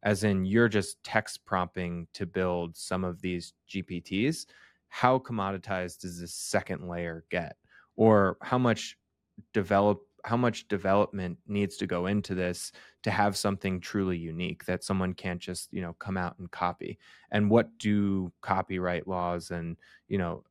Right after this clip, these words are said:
infringement on I P look like at this level? Those are the questions I would have when it comes to kind of this new monetization mechanism and, and app ecosystem evolving on top of, uh, the Chat G P T foundation models.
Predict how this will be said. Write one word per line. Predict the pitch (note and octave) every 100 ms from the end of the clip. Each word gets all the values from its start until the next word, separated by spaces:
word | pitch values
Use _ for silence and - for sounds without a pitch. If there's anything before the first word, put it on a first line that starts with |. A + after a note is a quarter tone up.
| - -
infringement | - G#2 - G#2 F2+ G2 F#2
on | F2+
I | F2 F2
P | - F#2+
look | E2+ F#2 -
like | F2 E2 - -
at | -
this | F2 -
level? | F2 E2 A1+ - - -
Those | A#2 A2
are | G#2+
the | F#2+
questions | - F2 - F2+
I | F2 E2+
would | E2
have | E2 E2 E2 E2+ -
when | - F#2+ F2+
it | E2+
comes | F2+ E2+ -
to | -
kind | - F2
of | E2
this | F2 E2+ -
new | F#2
monetization | F2 E2+ E2+ - F2 E2+ - F2 F2 _ _ -
mechanism | F#2 F#2+ F2 E2 F2 E2+
and, | E2 -
and | F#2+ F2+
app | G2 F2+ _
ecosystem | G2+ - F2+ - F2+ - F2 F#2
evolving | F2 F2 F2 E2+
on | E2
top | - E2+ F2 -
of, | D#2+ - _ _ _ -
uh, | E2 D#2+ - _
the | F#2+ E2 - _ _
Chat | - F#2+ -
G | -
P | F2 E2+
T | - F2+ E2+
foundation | E2+ F2 F2 F2 - -
models. | - - - -